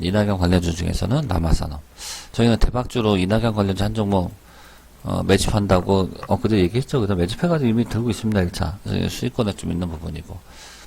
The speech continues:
음, 좋은 기회라고 생각하는데. 하여튼 이낙연 관련주 종목이 굉장히 많습니다.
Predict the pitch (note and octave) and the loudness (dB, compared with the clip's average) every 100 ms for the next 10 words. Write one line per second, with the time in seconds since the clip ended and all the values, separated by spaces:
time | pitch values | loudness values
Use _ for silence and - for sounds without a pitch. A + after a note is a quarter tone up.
0 | - - F#2 F2 F2 E2+ - G#2+ A2+ F#2+ | -20 -14 -10 -8 -10 -10 0 2 2 2
1 | F#2 F2 E2+ F#2 E2+ F#2+ E2 D2+ - - | 2 2 2 2 0 -4 -4 -8 -12 -10
2 | - - - - - - A#2+ - B2+ G#2 | -10 -10 -12 -14 -16 -10 -8 2 2 2
3 | - G2+ B2 C3 B2 A#2 A2+ G#2+ G#2 G2+ | -2 0 2 2 0 0 -2 -2 -4 -2
4 | G#2 G#2+ A2 - F#2+ B2+ C#3+ F2 E2 G2 | -2 -2 2 4 4 0 -2 -2 -4 -4
5 | F2+ E2+ F#2 | -4 -4 -4